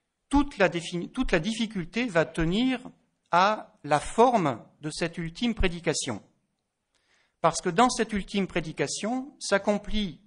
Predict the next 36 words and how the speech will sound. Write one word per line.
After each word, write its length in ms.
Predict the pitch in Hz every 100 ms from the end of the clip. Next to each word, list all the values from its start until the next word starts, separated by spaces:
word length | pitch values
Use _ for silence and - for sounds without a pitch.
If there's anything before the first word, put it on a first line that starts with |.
| -
la 140 | 139
dernière 560 | 131 220 214 220 214 139
démythologisation, 1200 | 131 202 190 170 160 147 135 131 - 160 247 254 _ _ _ _ _
la 60 | 131
sortie 380 | - 165 - 165
complète 580 | - 202 202 190 - -
de 80 | 147
l'homme 240 | 160 165
de 40 | 160
cette 240 | 143 -
prétention, 680 | - 160 143 135 - 247 277 _ _ _ _ _ _ -
mais 140 | 196
en 80 | 240
même 240 | 180 139
temps, 220 | 202 226 -
elle 140 | 160
est 160 | 180 185
encore 480 | 190 - 170 202 -
sous 160 | 165
une 160 | 147 143
forme 360 | - 185 185
mythologique. 800 | 143 147 151 139 117 110 _ - _ _ _ _ _ _ _ _ _ _ _ _
La 140 | 151 185
tentation 720 | 247 240 208 - 165 127 104 - _
que 100 | 143
dénonce, 380 | 143 147 151 - - -
que 80 | 147
dénonce 440 | 135 151 156 -
Bultmann, 500 | 135 139 - 185 233
et 60 | 180
c'est 440 | - 143 127 113 -
certainement 460 | 139 - 147 143
la 100 | 123
pointe 320 | - 185 180
du 180 | 147 127
texte, 420 | - 202 - -